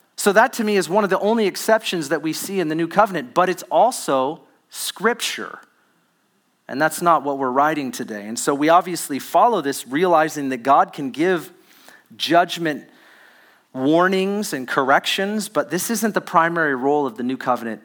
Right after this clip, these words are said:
prophet. And that has fundamentally shifted.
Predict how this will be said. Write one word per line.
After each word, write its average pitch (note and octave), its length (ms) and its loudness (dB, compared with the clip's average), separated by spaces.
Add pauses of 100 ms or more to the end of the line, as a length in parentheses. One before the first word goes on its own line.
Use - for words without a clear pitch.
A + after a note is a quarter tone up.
(220)
prophet. - 560 -2 (960)
And B2 120 -4
that C3 100 4
has C#3 140 -4
fundamentally A#2+ 580 -4
shifted. - 580 -8